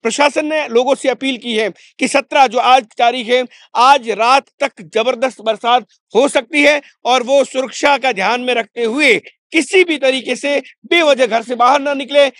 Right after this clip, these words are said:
ऐसी इमारतें जो जर्जर हैं उसमें ना जाए, अ, विद्युत पोल से लगाकर जहां पर छोटे-मोटे तालाब है उससे,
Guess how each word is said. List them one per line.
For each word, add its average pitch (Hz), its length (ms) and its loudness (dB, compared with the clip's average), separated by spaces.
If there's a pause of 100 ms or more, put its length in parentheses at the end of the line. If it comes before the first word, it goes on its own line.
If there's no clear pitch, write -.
(200)
ऐसी 285 240 0
इमारतें 294 520 -4
जो 277 140 -8
जर्जर 269 420 0
हैं 277 80 0
उसमें 277 400 -4
ना 262 160 0
जाए, 254 280 4
अ, - 340 -20 (760)
विद्युत 247 300 -4
पोल 294 320 2
से 294 120 -6
लगाकर 277 500 0 (280)
जहां 262 200 2
पर 302 140 -2
छोटे-मोटे 294 480 -6
तालाब 294 400 2
है 285 160 4 (260)
उससे, 320 460 0